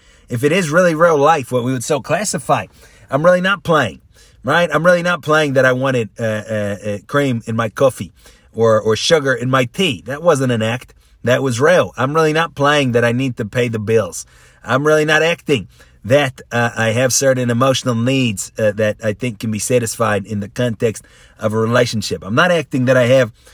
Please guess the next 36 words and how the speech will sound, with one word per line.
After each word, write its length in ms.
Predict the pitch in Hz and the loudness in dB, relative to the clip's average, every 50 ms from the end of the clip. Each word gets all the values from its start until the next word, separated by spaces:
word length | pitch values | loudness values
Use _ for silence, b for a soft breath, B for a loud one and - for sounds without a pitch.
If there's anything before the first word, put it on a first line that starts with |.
| b b | b b
certain 360 | - - 139 143 143 139 131 | -4 0 2 4 4 4 4
ambitions, 800 | 135 135 127 117 113 117 143 147 - - 123 104 95 - - - - | 2 2 2 0 2 4 2 2 2 0 -4 -6 -6 -6 -8 -8 -6
uh, 200 | 110 107 107 104 - | -4 -4 -4 -4 -4
that, 320 | 107 107 101 95 - - | -4 -6 -6 -6 -4 -2
uh, 60 | 113 | 0
uh, 800 | 107 101 101 98 - 104 107 104 95 - - 98 87 - 101 101 - | 0 0 -2 -4 -6 -8 -10 -10 -10 -10 -14 -16 -12 -10 -10 -8 -6
I, 60 | 104 | -6
I 20 | 104 | -6
believe, 460 | 98 104 101 110 123 127 120 107 - b b b b b b b _ | -6 -4 -2 -2 0 0 -2 -2 -6 b b b b b b b _
uh, 200 | - 95 92 92 92 - | -10 -8 -8 -8 -8 -8
need 240 | 110 110 113 101 - | -6 -6 -6 -6 -6
to 80 | 110 | -6
be 100 | 107 104 | -6 -4
satisfied 680 | 95 - 131 127 127 123 - - - 120 110 104 95 b b b b b b b b | -4 0 2 2 2 0 -2 -2 0 0 0 0 -2 b b b b b b b b
in 100 | 104 113 | -2 0
my 140 | 123 131 127 | 2 2 2
professional 640 | 107 - 127 113 - 151 147 139 - - 131 110 | 2 0 -2 2 4 4 4 4 2 -2 -6 -4
context 500 | - - 143 143 127 - 127 117 104 - | -2 0 0 0 2 0 0 0 0 -2
and 100 | 117 113 | -4 -4
so 220 | 104 - 156 156 139 | 0 2 2 2 2
forth 260 | - 139 127 117 101 | 2 2 2 2 2
and 120 | 117 107 | -2 -4
so 160 | - - - | 0 0 2
on. 100 | 196 143 | 2 2
It's 140 | 123 107 - | 0 -4 0
real 220 | 143 180 185 - 135 | 2 4 4 4 4
life. 380 | 160 196 220 151 - - - b b b b b b | 4 4 2 0 -2 -8 -14 b b b b b b
And 180 | - 113 127 101 | -6 -6 -6 -2
consequently, 600 | - 156 165 170 139 - 151 117 143 139 131 127 | 0 0 2 2 0 -4 -2 0 0 0 0 0
what 160 | 120 123 127 | 0 0 0
happens 440 | 120 127 175 208 196 - 175 151 - | 0 0 -2 -2 -2 -4 -6 -8 -6
to 100 | - 151 | -4 -4
me 180 | 139 135 131 127 | -2 -2 -2 -2
in 100 | 120 123 | -2 0
real 200 | 185 - 196 131 | 0 0 2 4
life 420 | 127 143 175 208 185 139 - - | 4 4 2 2 0 -4 -6 -10